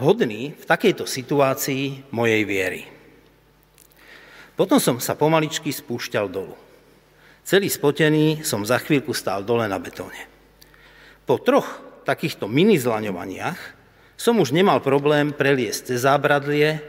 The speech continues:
veriť materiálu a pustiť sa dole. Nebolo to však definitívne víťazstvo viery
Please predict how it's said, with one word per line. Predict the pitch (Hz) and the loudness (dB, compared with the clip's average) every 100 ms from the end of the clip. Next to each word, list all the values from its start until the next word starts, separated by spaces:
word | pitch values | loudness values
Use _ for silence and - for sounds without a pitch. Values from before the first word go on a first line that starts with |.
| - - - - | -20 -20 -20 -10
veriť | 117 156 117 101 | 2 2 2 -4
materiálu | 123 131 151 139 143 143 147 147 - | -4 0 2 4 4 4 2 0 -8
a | |
pustiť | - 120 - 117 | -8 -4 -4 -6
sa | - 104 | -2 -2
dole. | 98 92 95 - _ _ _ _ _ _ _ _ _ - - - 156 | -4 -10 -16 -18 _ _ _ _ _ _ _ _ _ -20 -20 -6 0
Nebolo | 240 285 269 | 2 2 2
to | 175 | 0
však | 143 110 | 0 -2
definitívne | 113 165 202 175 - 170 151 113 104 113 | -2 -2 0 -2 0 0 2 0 0 -6
víťazstvo | 123 135 123 - - 113 | -8 -2 0 0 -2 -4
viery | 101 110 120 156 | 0 0 0 -2